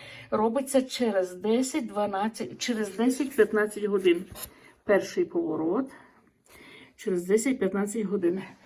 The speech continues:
А потім два рази у добу. Ну, все з Богом. Зараз запишу число, години. Трошки яєчок, але ж, може, якраз щось вийде звідси. Далі буду збирати.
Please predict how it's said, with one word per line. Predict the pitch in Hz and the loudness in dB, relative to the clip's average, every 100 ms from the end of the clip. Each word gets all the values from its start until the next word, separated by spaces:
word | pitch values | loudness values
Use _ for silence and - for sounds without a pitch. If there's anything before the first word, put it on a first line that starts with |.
| - - - | -18 -16 -6
А | 214 | -2
потім | 214 302 311 233 | -2 -2 0 0
два | 202 214 | 2 0
рази | 233 214 208 190 | 0 -2 -6 -6
у | - 190 | -8 -6
добу. | 185 180 175 160 - - - - - - - - - - - - | -6 -4 -6 -8 -14 -20 -20 -10 -8 -8 -14 -20 -20 -20 -20 -6
Ну, | 311 | -4
все | 320 - 277 | -4 0 0
з | 226 | 0
Богом. | 208 277 233 202 | 2 4 4 0
Зараз | 202 247 254 | -2 0 0
запишу | 233 233 214 208 | 0 -4 -6 -6
число, | - 262 262 254 240 | -6 -4 0 0 2
години. | 214 202 233 226 220 - _ _ _ _ _ - - - _ _ _ _ _ | 0 0 2 2 0 -6 _ _ _ _ _ -20 -20 -20 _ _ _ _ _
Трошки | 269 240 233 - 254 | 2 4 4 0 2
яєчок, | 254 262 269 269 269 | 2 2 0 0 -6
але | - 214 214 214 | -4 -4 -2 -2
ж, | - - _ _ - _ | -4 -10 _ _ -20 _
може, | 302 294 208 | -10 -6 -4
якраз | 185 220 226 | -4 -8 -10
щось | - 226 | -10 -10
вийде | 220 214 196 190 | -8 -10 -10 -12
звідси. | 185 185 180 - - - _ _ _ _ - - - - | -8 -10 -10 -12 -14 -20 _ _ _ _ -20 -20 -20 -4
Далі | 262 247 | 0 0
буду | 180 180 | -2 -6
збирати. | 180 180 185 202 202 | -8 -2 -2 -2 -10